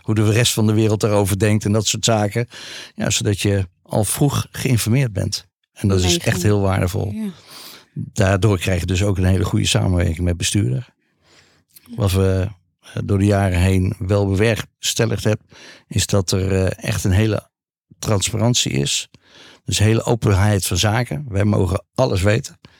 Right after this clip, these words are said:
Speaker 1: We mogen alles vragen. En we krijgen ook overal een antwoord op. En of dat nou van bestuurder is, of van M T, of van commissie, eh, mensen die, hè,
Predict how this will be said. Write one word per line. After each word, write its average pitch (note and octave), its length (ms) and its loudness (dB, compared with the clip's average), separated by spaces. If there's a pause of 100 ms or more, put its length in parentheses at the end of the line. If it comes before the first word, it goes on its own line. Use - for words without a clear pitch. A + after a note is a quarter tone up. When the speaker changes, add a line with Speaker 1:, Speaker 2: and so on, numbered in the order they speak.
(160)
Speaker 1:
We F#2+ 120 -6
mogen F#2 400 -2 (120)
alles A2 280 0
vragen. A2 460 -2 (520)
En - 140 -4
we F#2+ 80 -2
krijgen F2+ 320 0
ook F2 160 -2 (220)
overal G2 640 -2 (100)
een A2+ 140 0
antwoord G2 320 2
op. F#2+ 120 0 (840)
En - 160 -2
of F2+ 60 2
dat F#2 140 0
nou F#2+ 180 2
van F#2 160 2
bestuurder A2 500 2
is, F#2 240 -2
of - 200 -6
van G2+ 240 -2
M G#2 100 2
T, A2 420 2
of G2 140 -6
van F2 180 -2
commissie, G#2+ 720 0
eh, G#2+ 280 -4
mensen G2+ 320 0
die, F#2+ 220 -2
hè, G#2+ 240 0